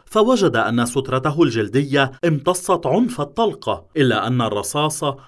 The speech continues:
ثقبت كتفه ومزقته. لابد من تدخل طبي لعلاج الجرح وتضميده، وإلا أدى ذلك إلى التهاب الكتف، وما يتبع ذلك من مشكلات خطيرة، وهذا يحتاج إلى وقت، ولن يستطيع أن يفعل شيئًا الآن.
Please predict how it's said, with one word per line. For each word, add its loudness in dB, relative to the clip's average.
ثقبت -2
كتفه -4
ومزقته. 0
لابد 2
من -2
تدخل 0
طبي 0
لعلاج -2
الجرح 0
وتضميده، -2
وإلا 2
أدى 2
ذلك -2
إلى 0
التهاب -4
الكتف، 0
وما 6
يتبع 2
ذلك 0
من -4
مشكلات -2
خطيرة، -2
وهذا 2
يحتاج 0
إلى -2
وقت، -2
ولن 6
يستطيع 0
أن -2
يفعل -2
شيئًا -4
الآن. -2